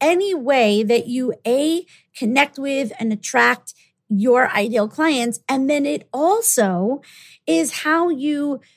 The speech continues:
build your, your authority. It's how you nurture them. It's how you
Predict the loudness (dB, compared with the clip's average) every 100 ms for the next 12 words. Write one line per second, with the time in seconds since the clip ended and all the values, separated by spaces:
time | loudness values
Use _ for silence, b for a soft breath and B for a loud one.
0 | b _ -6 -2 2 2 2 0 -4 -4
1 | -2 2 4 2 0 _ _ -4 0 2
2 | 2 -4 -4 2 4 4 2 -2 -8 -12
3 | -4 -2 -2 -4 -4 -6 -8 b b 0
4 | 2 0 0 2 4 2 0 0 0 0
5 | -6